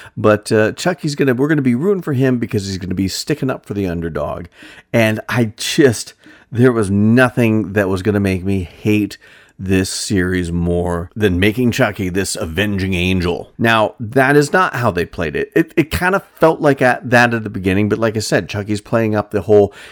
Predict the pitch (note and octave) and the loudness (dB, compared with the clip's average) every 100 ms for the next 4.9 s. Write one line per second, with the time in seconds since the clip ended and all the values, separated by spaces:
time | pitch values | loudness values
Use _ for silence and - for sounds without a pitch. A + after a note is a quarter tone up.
0 | - - C3 B2 A#2+ G#2+ A2+ A2 A2 G#2 | -2 4 4 4 0 2 0 2 0 0
1 | - _ - A2+ G2+ G#2 F#2+ - - - | -4 _ -18 -12 -2 0 0 -4 -8 -2
2 | A2 A2+ G#2+ G#2+ G#2 F2 D#2 - - _ | 0 0 -2 -2 -2 -4 -8 -14 -20 _
3 | _ G2 F2+ F2+ F2+ F#2 - - - G#2+ | _ -4 -2 0 -2 -4 -8 -12 0 2
4 | G#2+ A#2+ A#2+ G2+ G#2 B2+ C3 A#2+ | 2 0 -2 -2 2 4 4 2